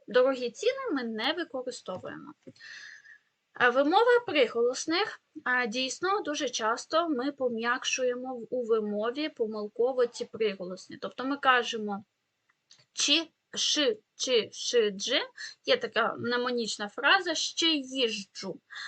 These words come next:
От щоб її легко запам'ятати, це шиплячі приголосні.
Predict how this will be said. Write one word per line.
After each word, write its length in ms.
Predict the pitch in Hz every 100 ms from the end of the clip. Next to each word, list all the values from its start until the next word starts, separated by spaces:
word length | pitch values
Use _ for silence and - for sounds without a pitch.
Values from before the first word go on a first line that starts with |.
| -
От 100 | -
щоб 260 | - 330 269
її 140 | 294
легко 320 | 294 294 285 262
запам'ятати, 640 | 254 285 349 554 571 339
це 160 | - 349
шиплячі 580 | - - 262 277 277
приголосні. 840 | 214 214 240 214 196 180 - 180